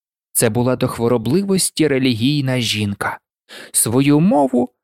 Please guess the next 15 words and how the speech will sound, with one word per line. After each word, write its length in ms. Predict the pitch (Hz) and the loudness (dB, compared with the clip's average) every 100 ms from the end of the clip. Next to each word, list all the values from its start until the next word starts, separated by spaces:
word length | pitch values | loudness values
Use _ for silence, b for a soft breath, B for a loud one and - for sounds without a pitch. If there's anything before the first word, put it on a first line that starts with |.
| - | -6
вона 340 | 123 202 240 | -2 0 0
пересипала 760 | - 196 190 190 185 190 185 175 | 0 0 0 -2 -2 -2 0 -2
текстами 840 | - 233 - - 180 180 180 - _ - | -2 -4 -2 -2 0 2 2 -2 _ -10
зі 240 | - 170 | -2 0
Святого 640 | - 120 117 - - 160 165 | 0 0 0 0 0 0 0
Письма, 600 | 156 143 - 131 127 127 _ _ - | 0 -2 0 -2 -4 -8 _ _ 0
яких 380 | 175 - 233 180 | 0 2 2 2
знала 380 | 151 208 208 190 | 2 2 0 0
безліч, 680 | 190 170 117 - - - - _ _ | 0 0 0 -4 -8 -8 -10 _ _
і 120 | 156 135 | 2 4
якими 400 | 131 156 156 151 | 4 0 0 2
користувалася 840 | 160 151 - 143 180 180 - 175 | 2 0 0 0 2 0 -2 -2
при 200 | 147 147 | 0 -2
кожній 460 | - 165 151 156 | 2 0 2 0
можливій 840 | 147 147 131 120 226 233 202 196 | 0 0 0 0 0 0 0 0